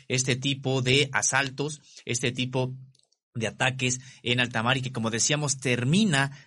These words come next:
termina repercutiendo, pues, en las personas, porque finalmente, eh, cualquier ataque económico importante,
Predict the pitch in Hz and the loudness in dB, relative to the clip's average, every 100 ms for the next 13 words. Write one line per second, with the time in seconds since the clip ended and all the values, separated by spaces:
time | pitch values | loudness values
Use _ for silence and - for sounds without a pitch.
0 | _ 123 120 139 180 147 127 165 165 127 | _ 2 4 4 4 4 2 0 -2 -2
1 | 131 151 151 151 143 - - 127 117 117 | 0 0 -2 -2 0 0 -2 -4 -2 -2
2 | 120 117 - 135 214 233 196 151 147 175 | -2 -2 -2 -4 -2 -2 -4 -6 -2 0
3 | 185 185 180 185 - - - 120 120 120 | 0 0 2 2 2 -16 -4 0 2 0
4 | - 139 135 190 180 156 175 170 143 139 | 2 2 4 4 4 2 0 0 -2 -2
5 | 135 - - 156 151 147 165 156 - 151 | -6 -6 -2 0 2 2 2 0 0 0
6 | 175 147 - 156 175 165 143 160 | 0 -4 -2 0 0 -2 -4 -6